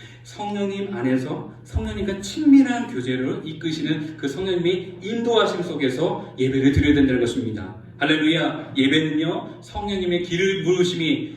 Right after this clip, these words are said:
있어야 될 줄 믿습니다. 이 시간 복된 주일 성령의 기름 부으심을 소망하고 기대합니다. 그래서요, 지금도 성령님은 우리 성도님의, 성도님과 인격적인 교제 회복을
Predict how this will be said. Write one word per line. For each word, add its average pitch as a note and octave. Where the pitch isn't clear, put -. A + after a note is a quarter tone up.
있어야 D#3+
될 D3+
줄 D3+
믿습니다. C#3+
이 F#3+
시간 F#3+
복된 F#3+
주일 D#3+
성령의 F#3
기름 D#3+
부으심을 D#3
소망하고 D#3
기대합니다. C3
그래서요, C#3+
지금도 E3
성령님은 F3+
우리 -
성도님의, D3
성도님과 D#3+
인격적인 D#3+
교제 B2+
회복을 -